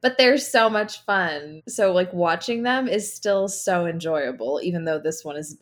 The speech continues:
not my, my favorite out of the, the original trilogy. Yeah, 'cause this is kind of the end. It kind of, they bring it back in the fifth one,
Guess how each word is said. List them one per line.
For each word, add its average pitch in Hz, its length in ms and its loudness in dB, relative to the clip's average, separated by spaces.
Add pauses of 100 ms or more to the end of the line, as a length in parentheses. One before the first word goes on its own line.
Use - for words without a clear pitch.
(120)
not 151 400 -4
my, 117 420 -6
my 175 160 -4
favorite 143 480 -8
out 113 200 -4
of - 320 -8
the, 156 440 -2 (120)
the 147 160 2
original 143 880 -4
trilogy. 139 480 -6
Yeah, 160 220 -2
'cause 220 140 0
this 320 160 0
is 277 260 8
kind 269 240 0
of 233 60 2
the 220 160 0
end. 185 260 0
It 170 200 -2
kind 233 360 -2
of, 254 180 -2
they 233 140 0
bring 214 180 -4
it 220 100 -10
back 202 220 -4
in 202 80 -6
the 170 100 -4
fifth 185 240 -6
one, 233 380 -4